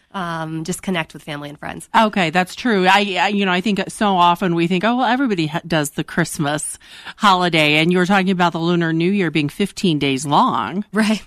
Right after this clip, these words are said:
Speaker 2: Yeah, so I'm like, "Okay, for us, it's a one-night celebration." So it's such a different mindset to recognize, okay, different culture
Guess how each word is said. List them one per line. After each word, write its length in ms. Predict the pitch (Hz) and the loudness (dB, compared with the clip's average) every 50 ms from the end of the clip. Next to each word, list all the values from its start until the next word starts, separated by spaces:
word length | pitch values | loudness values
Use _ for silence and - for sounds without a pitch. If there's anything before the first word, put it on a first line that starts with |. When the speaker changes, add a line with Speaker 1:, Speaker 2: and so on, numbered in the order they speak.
| - _ | -12 _
Speaker 2:
Yeah, 320 | - 214 240 240 190 160 170 | 2 6 6 8 6 6 4
so 180 | - - 233 | 2 2 4
I'm 160 | 226 220 247 254 | 4 4 2 2
like, 220 | 269 247 233 240 | 2 0 0 0
"Okay, 500 | 226 262 302 302 311 294 262 240 240 277 | 0 0 0 2 0 0 2 2 0 -2
for 180 | 262 - 233 185 | -2 -2 0 2
us, 280 | 196 226 247 247 - | 2 2 2 2 0
it's 160 | 262 233 - | -2 0 2
a 60 | 233 214 | 2 0
one-night 600 | 202 202 226 220 214 220 208 208 196 190 180 175 | 2 4 4 4 4 4 4 4 4 4 2 0
celebration." 720 | - 220 196 180 175 180 196 240 262 247 - 208 147 - - - - - | 2 2 2 2 2 2 2 2 2 2 2 0 -2 -2 -4 -16 -20 -10
So 160 | - - 240 226 | 0 2 4 4
it's 120 | 208 - | 4 4
such 220 | - 240 226 - | 2 0 2 4
a 60 | 254 190 | 2 4
different 320 | 220 220 - 214 175 156 | 4 4 4 4 4 6
mindset 580 | 175 175 165 175 190 202 202 - - 170 156 - | 4 4 6 6 4 2 2 2 0 -2 -2 0
to 120 | - 190 | -4 -4
recognize, 520 | 160 170 165 170 - 196 175 151 151 151 147 | 0 0 0 2 2 2 2 2 0 0 -2
okay, 220 | 165 - - 170 151 | -4 -2 -2 -2 0
different 300 | 156 156 - 175 156 - | -2 -2 -2 -2 -4 0
culture 480 | - 190 180 170 - - 180 165 160 | 0 0 0 0 0 0 0 0 -2